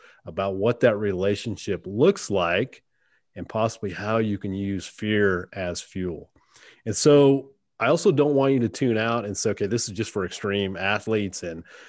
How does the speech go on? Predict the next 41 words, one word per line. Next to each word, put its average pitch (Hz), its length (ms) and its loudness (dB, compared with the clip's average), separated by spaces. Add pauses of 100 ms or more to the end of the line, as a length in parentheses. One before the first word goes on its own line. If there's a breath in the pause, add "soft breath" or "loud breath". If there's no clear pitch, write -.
people 131 280 2
that 101 240 -2
climb 110 280 0
big 95 180 0
mountains 131 500 2
and, 101 160 -4 (120)
and, 92 280 -8
and 92 140 -10
fly 107 300 2
airplanes 110 420 0
upside 92 380 -6
down." 135 520 0 (640 loud breath)
That's 131 320 0
not 131 220 2
the 117 40 -6
deal 123 320 4
here. 90 360 -8
You 104 100 -4
know, 139 180 -2
we 127 200 2
all 180 120 6
face 135 360 2
fear 127 260 2
in 104 60 -2
some 170 400 -2
way. 76 260 -12 (400 soft breath)
Maybe 139 260 0
it's 165 180 -4
a, 123 520 2
a - 20 -2
new 120 220 0
job 110 380 0
promotion, 92 600 -8
or 101 680 -6
maybe 117 300 -2
it's 165 140 -4
a - 40 -6
presentation 123 800 -4
or 107 240 -4
public 107 300 -6
speaking. 92 500 -8